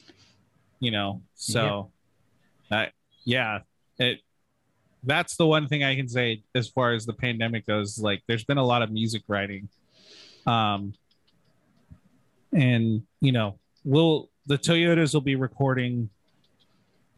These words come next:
Speaker 1: hopefully as the pandemic is starting to dr-, draw to its end.
Speaker 2: Mm.
Speaker 1: But, you know, during the quarantine, release an album, release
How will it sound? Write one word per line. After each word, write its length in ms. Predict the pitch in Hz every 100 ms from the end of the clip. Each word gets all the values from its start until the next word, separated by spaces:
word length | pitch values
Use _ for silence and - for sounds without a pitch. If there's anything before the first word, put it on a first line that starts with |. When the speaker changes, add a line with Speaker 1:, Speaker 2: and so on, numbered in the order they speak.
| -
Speaker 1:
hopefully 640 | 180 - - 143 135 127
as 220 | 120 123 117
the 100 | 117
pandemic 520 | 131 123 117 117 110
is 120 | 117
starting 320 | - 123 113
to 80 | 117
dr-, 160 | 107 - - _ _ -
draw 200 | 123 120
to 160 | - 113
its 160 | 101
end. 380 | 110 107 98 101 - _ _ _ _ -
Speaker 2:
Mm. 60 | 123
Speaker 1:
But, 240 | 110 95 - _ _ _ -
you 100 | 131
know, 220 | 110 104 - _ _ _ _ _ _ _ 123
during 320 | 165 190 165
the 100 | 147
quarantine, 640 | - 151 143 139 151 151
release 400 | 143 131 143 -
an 80 | 147
album, 640 | 135 131 131 131 127 127 120 _ _ _ _
release 460 | 143 143 143 -